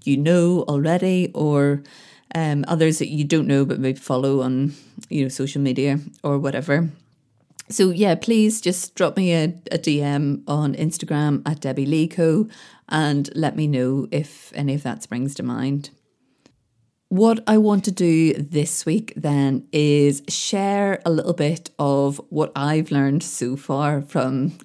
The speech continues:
putting myself out there, uh, um, as it was. This is particularly aimed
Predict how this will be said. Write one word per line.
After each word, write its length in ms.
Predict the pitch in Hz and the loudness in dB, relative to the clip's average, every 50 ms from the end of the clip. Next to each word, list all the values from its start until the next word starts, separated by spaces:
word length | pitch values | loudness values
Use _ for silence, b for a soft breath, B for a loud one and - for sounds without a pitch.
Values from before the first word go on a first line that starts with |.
| - - | -20 -20
putting 300 | - - - 151 147 143 | -14 -8 -4 -2 0 2
myself 480 | 143 139 139 143 - 127 131 139 - - | 2 0 0 -2 -4 -4 -6 -6 -6 -6
out 220 | - 139 143 - | -8 -8 -8 -6
there, 360 | - 135 127 123 139 147 - - - _ - | -6 -4 -4 -4 -4 -6 -8 -12 -16 _ -6
uh, 200 | 151 143 131 - - _ - | -4 -4 -4 -4 -8 _ -6
um, 400 | - 147 147 135 139 131 139 143 - - - | -4 -4 -2 -2 -2 -2 -4 -4 -6 -8 -6
as 160 | 151 147 143 | -4 -4 -4
it 80 | - - | -4 -4
was. 360 | - 139 139 139 165 - - - _ _ _ _ _ | -2 0 0 0 0 -2 -6 -14 _ _ _ _ _
This 560 | - 180 185 185 240 247 262 254 247 - - | -8 -6 0 4 6 6 6 4 2 -4 -4
is 320 | - - 240 240 240 240 220 | 0 2 4 4 4 2 0
particularly 680 | 226 - 226 220 214 190 185 - 190 185 190 190 - - - | 0 -2 -2 -2 -2 -4 -2 -2 -2 0 0 0 -2 -2 0
aimed 460 | 151 147 151 151 151 156 156 170 | 0 2 2 2 2 2 0 0